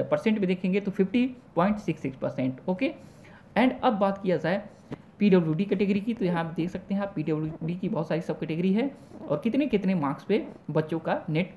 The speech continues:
qualify हुआ है। अब चलते हैं जेआरएफ का कट ऑफ के ऊपर। अब देखिए जेआरएफ geography subjects में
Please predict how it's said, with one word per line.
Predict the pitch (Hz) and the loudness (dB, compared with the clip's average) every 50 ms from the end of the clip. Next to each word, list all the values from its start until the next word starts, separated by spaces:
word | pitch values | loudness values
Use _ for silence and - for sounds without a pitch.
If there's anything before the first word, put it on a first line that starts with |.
| - | -8
qualify | - 143 131 127 131 - 127 127 131 | -4 -2 -2 -2 -2 -2 -4 -4 -2
हुआ | 127 - 135 139 | -2 -2 -2 -2
है। | 151 131 - - - - - - | -4 -6 -10 -12 -18 -14 -6 -2
अब | 240 240 | -2 0
चलते | - 226 196 185 - 160 | 2 0 0 0 2 2
हैं | 156 180 220 320 311 - - - - - - | 2 2 2 0 -2 -8 -14 -18 -20 -14 -12
जेआरएफ | 143 - - 160 156 170 208 226 220 - - | -8 0 4 4 4 4 4 2 0 -2 -2
का | - 165 247 - - - - - - | -2 -2 -2 -2 -10 -18 -10 -4 -2
कट | 131 - | -2 0
ऑफ | 131 135 - - - - - - - - - | 0 -4 -4 -6 -16 -20 -20 -20 -18 -8 -6
के | 247 - | -4 -2
ऊपर। | - 156 127 - - - - - - - - - - - - - - - - - - - - - - - - - - - - - - - - - - | -2 -2 -2 -2 -6 -6 -6 -8 -18 -20 -20 -20 -20 -20 -20 -20 -20 -20 -20 -20 -20 -20 -20 -20 -20 -20 -20 -20 -20 -20 -20 -20 -20 -20 -18 -8 -2
अब | 175 190 | 0 2
देखिए | 196 233 220 226 262 285 392 381 320 262 202 - 262 247 220 - - - - | 2 2 0 0 -2 -4 -4 -4 -6 -8 -8 -8 -8 -10 -10 -10 -12 -12 -4
जेआरएफ | - 165 160 170 208 214 214 - - - - - - - - | 0 4 4 4 4 2 0 -6 -16 -20 -20 -20 -14 -10 -4
geography | 131 151 139 139 143 143 - 180 | 0 0 2 2 0 0 0 -4
subjects | 175 - 170 156 160 165 156 - - - | -2 -2 -2 -2 -2 -6 -8 -8 -8 -6
में | 175 190 269 | -4 -4 -4